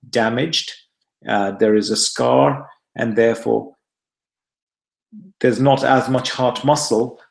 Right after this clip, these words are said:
to pump blood out. Um, that's the most common way,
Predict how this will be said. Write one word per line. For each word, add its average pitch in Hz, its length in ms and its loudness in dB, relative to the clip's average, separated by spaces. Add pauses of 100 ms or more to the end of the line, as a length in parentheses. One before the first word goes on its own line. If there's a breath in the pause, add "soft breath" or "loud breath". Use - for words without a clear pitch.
(100)
to 131 120 -2
pump 120 380 -8
blood 117 240 -2
out. 127 340 0 (480 loud breath)
Um, 110 520 -4 (1300 loud breath)
that's 143 280 0
the 131 100 2
most 131 320 2
common 180 380 0
way, 110 320 -2